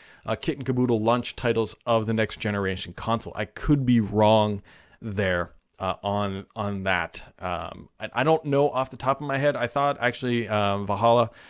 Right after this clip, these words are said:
was actually supposed to support all that, but I think I'm getting confused with what you were saying is that the enhancements will come out a little bit later. That might just be the narrative, honestly, because a lot of these games are still finalizing their development,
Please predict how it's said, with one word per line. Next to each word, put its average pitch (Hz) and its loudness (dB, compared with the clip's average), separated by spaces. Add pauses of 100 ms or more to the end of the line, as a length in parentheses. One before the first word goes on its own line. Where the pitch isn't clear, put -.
(200)
was 117 0
actually 117 0
supposed 117 -2
to 117 -4
support 135 0
all 139 6
that, 139 2
but 120 -2
I 117 2
think 131 -4
I'm 127 0
getting 117 -2
confused 110 -4
with 107 -6
what 95 -10
you 180 0
were 165 4
saying 127 -2
is 107 -2
that 101 -8
the 104 -8
enhancements 104 -6
will 101 -8
come 117 -6
out - -6
a 104 -8
little 101 -6
bit 95 -10
later. 104 -2 (280)
That 165 2
might 185 2
just 165 0
be 147 0
the 131 0
narrative, 113 -2
honestly, 107 -2
because 101 -6
a 104 -4
lot 113 0
of 127 -2
these 113 0
games 110 -4
are 107 -14
still 123 -2
finalizing 117 -2
their 98 -4
development, 107 -4